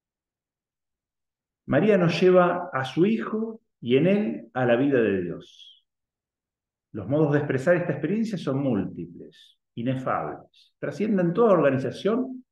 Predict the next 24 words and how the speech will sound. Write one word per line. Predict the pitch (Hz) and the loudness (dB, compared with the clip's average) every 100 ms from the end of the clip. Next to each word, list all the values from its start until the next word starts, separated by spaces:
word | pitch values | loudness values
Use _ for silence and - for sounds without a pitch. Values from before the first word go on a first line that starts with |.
| _ | _
o | 135 135 | -8 -2
canon | 151 151 147 - | -2 0 -4 -6
litúrgico. | 107 101 101 92 - - - _ _ _ _ _ _ _ _ _ _ _ _ | -8 -6 -4 -6 -8 -16 -20 _ _ _ _ _ _ _ _ _ _ _ _
En | 139 | -2
el | 156 | 2
santuario | 180 180 233 233 185 | 2 2 0 2 2
hay | |
lugar | 147 156 220 - | 2 0 -2 -4
para | 156 139 | -2 -2
la | 123 | -2
novedad | 127 143 170 151 | -4 -2 -2 -2
de | 131 | -4
Dios, | 104 90 - | -6 -10 -10
que | 151 | -6
nunca | 208 175 | -4 -4
se | - 147 | -4 -4
repite, | 131 127 120 - - - _ _ _ | -4 -2 -4 -6 -12 -20 _ _ _
que | 151 | -8
es | 151 | -4
el | 139 | -6
siempre | 131 - 180 190 185 127 113 | -6 -2 0 0 -2 -4 -4
nuevo. | 104 82 - - _ _ _ _ _ 202 190 _ _ | -4 -6 -12 -20 _ _ _ _ _ -18 -18 _ _
Gestos | - 180 175 139 - | -8 -8 -8 -12 -8
inéditos. | 110 82 80 78 _ _ _ _ | -8 -8 -12 -18 _ _ _ _